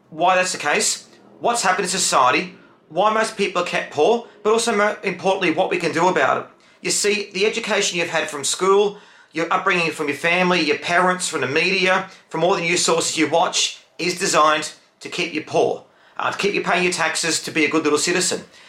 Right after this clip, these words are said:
Now, it doesn't have to be this way. You can have wealth. You can have riches. And this is the core of what Freedom in Hours is all about. It's to enable people to have the education, the financial literacy, and the ability to make money and take control of their life.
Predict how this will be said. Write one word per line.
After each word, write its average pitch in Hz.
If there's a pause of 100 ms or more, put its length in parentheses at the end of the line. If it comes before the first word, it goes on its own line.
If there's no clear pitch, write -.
(200)
Now, 175
it 190
doesn't 247
have 269
to -
be 202
this 226
way. 123 (340)
You 202
can 220
have 185
wealth. 143 (260)
You 202
can 202
have 160
riches. - (100)
And 190
this 240
is -
the -
core 208
of 165
what 175
Freedom 185
in 165
Hours 156
is 139
all 165
about. 147 (120)
It's -
to 190
enable 190
people 202 (160)
to 165
have 156
the 151
education, 170 (280)
the 131
financial 175
literacy, 160 (100)
and 127
the 151
ability 156 (160)
to 147
make 151
money 143
and 113
take 156
control 139
of 135
their 120
life. -